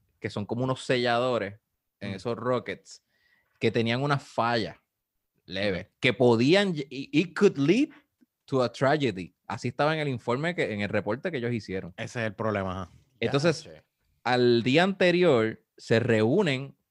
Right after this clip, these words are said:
Speaker 1: vía telefónica desde los headquarters de D C, porque es como una compañía subcontratada de ingenieros, que son
Speaker 2: Ujú.
Speaker 1: los que hicieron esto, con la nasa.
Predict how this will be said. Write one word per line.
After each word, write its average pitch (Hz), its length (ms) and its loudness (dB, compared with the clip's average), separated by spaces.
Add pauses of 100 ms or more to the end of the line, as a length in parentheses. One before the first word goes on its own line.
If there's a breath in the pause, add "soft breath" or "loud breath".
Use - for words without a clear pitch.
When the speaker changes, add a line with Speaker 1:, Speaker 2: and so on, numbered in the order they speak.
(240)
Speaker 1:
vía 117 320 -2
telefónica 139 640 -2
desde 104 440 -2
los 101 120 -2 (220)
headquarters 156 560 -2
de 143 180 2
D 123 160 -2
C, 139 260 0
porque 110 180 -4
es 117 60 -8 (100)
como 147 180 -4
una 160 160 -4
compañía 151 380 -2
subcontratada 135 1200 -2
de 110 60 -6
ingenieros, 113 640 -6 (420)
que 147 80 -6
son 139 160 -2
Speaker 2:
Ujú. - 0 -
Speaker 1:
los - 120 -4
que 127 360 0
hicieron 131 280 -4
esto, 110 320 -12 (360)
con 135 200 0
la 127 100 2
nasa. 95 400 -6